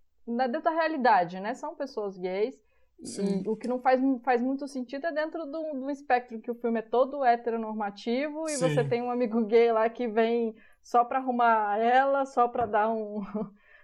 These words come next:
Speaker 1: fazer alguma
Speaker 2: É.
Speaker 1: coisa ali. Isso que não, não, não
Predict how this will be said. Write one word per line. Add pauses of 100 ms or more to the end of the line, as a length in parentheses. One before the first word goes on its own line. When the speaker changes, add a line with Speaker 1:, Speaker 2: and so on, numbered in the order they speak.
(120)
Speaker 1:
fazer
alguma
Speaker 2:
É.
Speaker 1:
coisa
ali.
Isso
que
não, (100)
não,
não